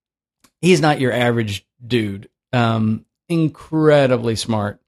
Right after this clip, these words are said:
And part of the reason I think that film hit people, when, when it came out in theaters, it didn't do well. It was barely in theaters for a week.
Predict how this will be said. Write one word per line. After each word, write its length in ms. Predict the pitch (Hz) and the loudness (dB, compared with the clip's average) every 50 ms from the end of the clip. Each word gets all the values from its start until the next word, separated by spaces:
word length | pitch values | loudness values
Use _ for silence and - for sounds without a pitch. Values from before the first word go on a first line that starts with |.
| _ _ _ _ _ _ _ _ | _ _ _ _ _ _ _ _
And 180 | 151 143 139 | -2 -2 -2
part 280 | - - - 226 220 196 | -4 -8 -2 0 0 2
of 80 | - 147 | 2 0
the 80 | 143 | 0
reason 640 | 139 139 143 143 147 160 175 185 180 156 139 143 135 | -2 -2 -6 -4 -4 -2 -2 -2 -2 -2 -2 -2 -2
I 180 | 123 131 131 117 | -2 -4 -4 -6
think 320 | - - 160 151 135 - | -4 -4 -4 -4 -4 -4
that 220 | 139 127 117 - | -6 -8 -8 -10
film 640 | _ _ - 143 139 139 143 139 135 135 127 127 _ _ _ _ _ _ | _ _ -4 -2 0 0 0 0 0 -2 -4 -6 _ _ _ _ _ _
hit 640 | _ _ - - - - - 151 160 151 - _ _ _ _ _ _ _ _ _ _ _ _ _ _ _ | _ _ -14 -14 -10 -2 0 0 0 0 -2 _ _ _ _ _ _ _ _ _ _ _ _ _ _ _
people, 260 | _ 170 165 - - - 165 | _ -8 -8 -6 -6 -2 0
when, 200 | 156 185 185 180 | 0 2 2 2
when 120 | 180 214 | 2 2
it 80 | 220 - | 2 2
came 140 | - 233 202 | 0 0 2
out 80 | 180 | 2
in 80 | 151 127 | 0 0
theaters, 440 | - 202 220 185 131 117 113 110 120 | 0 0 0 2 2 2 -2 -2 -2
it 60 | 147 | -2
didn't 200 | 170 202 151 117 | -2 -2 -2 0
do 140 | 110 120 156 | 0 0 0
well. 180 | 156 110 101 98 | 0 0 -2 -2
It 100 | 123 123 | -4 -4
was 200 | 127 131 120 - | -4 -4 -6 -8
barely 380 | _ - 101 107 120 120 123 120 | _ -6 -2 -2 -2 -2 -2 -2
in 120 | 117 113 | -4 -4
theaters 280 | - 123 123 120 117 - | -4 -6 -6 -6 -8 -8
for 120 | - 117 | -8 -6
a 60 | 117 | -4
week. 300 | 127 151 120 - - _ | -2 -2 -4 -4 -8 _